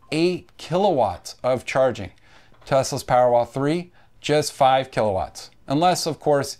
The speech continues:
you add an expansion battery, then it bumps up to eight kilowatts. Doesn't sound like much, but think of it like refueling a car. If Franklin's charging station fills up in under two hours,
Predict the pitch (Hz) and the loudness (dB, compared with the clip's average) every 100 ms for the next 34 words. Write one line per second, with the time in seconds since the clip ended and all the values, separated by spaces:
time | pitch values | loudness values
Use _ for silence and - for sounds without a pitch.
0 | - 147 147 123 131 117 107 - 170 208 | -4 -2 -2 0 0 -2 -6 -6 -2 -2
1 | 175 160 135 123 117 110 - - - 123 | -2 2 2 2 0 -6 -12 -20 -10 -2
2 | 170 214 226 190 135 139 135 120 131 113 | 0 2 2 0 0 0 0 2 2 0
3 | - - 131 - 143 143 - 110 90 - | -2 -12 -12 -4 -4 -4 -2 -2 -2 -6
4 | - - - - - - 123 123 170 165 | -12 -20 -20 -20 -20 -6 -4 -2 -2 -2
5 | - 214 240 233 180 143 120 110 107 - | 0 2 2 2 0 0 0 0 0 -6
6 | - - - _ 147 151 - _ - 175 | -18 -20 -20 _ 2 2 0 _ -6 -2
7 | 185 220 196 190 180 - 147 143 - 143 | 0 0 0 0 0 -2 -2 -2 0 0
8 | 143 123 - 160 135 87 - - - - | 2 -2 0 2 2 0 -12 -20 -12 -6
9 | 131 - - 160 208 220 220 208 - 160 | -6 -4 0 0 0 -2 -2 -2 -2 0
10 | 156 151 156 - 135 120 - 113 - 139 | 2 0 -6 -4 -4 -2 -4 -6 -4 -2
11 | 151 143 135 127 - - 127 120 131 135 | -2 0 0 0 -4 -10 -8 -4 -2 0
12 | 131 123 - 127 113 127 165 190 - | 0 -2 -2 0 2 2 2 -2 -6